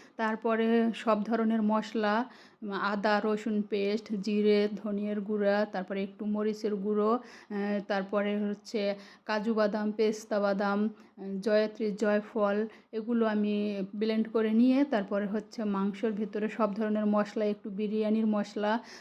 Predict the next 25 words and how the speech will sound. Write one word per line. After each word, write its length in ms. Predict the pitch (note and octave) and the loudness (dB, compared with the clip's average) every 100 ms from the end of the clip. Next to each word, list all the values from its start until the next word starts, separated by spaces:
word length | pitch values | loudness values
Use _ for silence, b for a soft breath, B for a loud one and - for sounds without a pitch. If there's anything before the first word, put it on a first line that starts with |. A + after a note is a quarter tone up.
| B | B
আহ, 460 | G#3+ A3 A#3 G#3+ G3+ - | -4 0 0 0 -2 2
টক 140 | B3 | 2
দই 240 | A3+ C#4 C4+ | 4 4 4
ছিল 260 | - B3+ | 2 4
না 340 | B3+ B3 C4 B3+ | 4 4 2 2
তাই 220 | G#3+ G#3+ | 0 0
আমি 200 | G3+ G#3 | 0 0
হচ্ছে 380 | G3+ G#3+ G#3+ A#3 | 0 -4 -6 -8
একটু 280 | A3 - G#3+ | -8 -8 -8
গুঁড়ো 340 | G3 G#3+ A3 | -6 -2 0
দুধ 340 | G#3 A3+ A#3+ A3 | 0 0 2 2
আর 140 | G3 | 2
লেবু, 440 | G#3 G#3 G3+ A3+ | 2 2 2 2
আহ, 580 | A#3 - - G3+ G3 G3 G3 | 0 -4 -14 -6 -4 -4 -2
তারপর 260 | F#3+ G#3+ | 0 0
টমেটো 400 | G#3 A#3 A#3+ B3 | 2 4 4 2
সস, 360 | B3+ B3+ A#3+ A#3+ | 0 0 -2 0
এগুলো 360 | G#3+ G#3 A3 G#3+ | -2 2 2 2
দিয়ে 320 | A3+ C4 D4 | 2 4 6
আমি 260 | A#3 G#3+ | 6 4
মাংসগুলো 560 | G#3 G3+ G#3 B3 A#3+ A#3+ | 2 0 0 0 2 2
আগে 260 | G3+ G#3 B3 | 2 4 6
ম্যারিনেট 580 | A#3 A3 A3+ A#3 A#3+ | 6 8 6 6 4
করে 240 | - C4 C#4 | 2 0 2
রেখেছিলাম। 720 | G#3 F#3+ F3 G#3 F3+ F3 | 0 -2 -8 -6 -6 -6